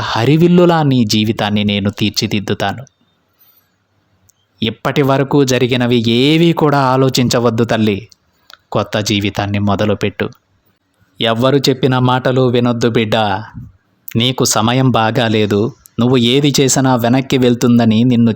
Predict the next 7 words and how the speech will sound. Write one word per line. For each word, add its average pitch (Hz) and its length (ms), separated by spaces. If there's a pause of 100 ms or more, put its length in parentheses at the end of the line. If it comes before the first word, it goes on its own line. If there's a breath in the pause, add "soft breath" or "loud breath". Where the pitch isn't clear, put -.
చాలామంది 110 720
వెనక్కి 113 380
లాగుతారు. 104 480 (880 soft breath)
అవన్నీ 101 500 (100)
కూడా 95 200 (100)
అపోహలే, 95 520 (640 loud breath)
అవన్నీ 127 480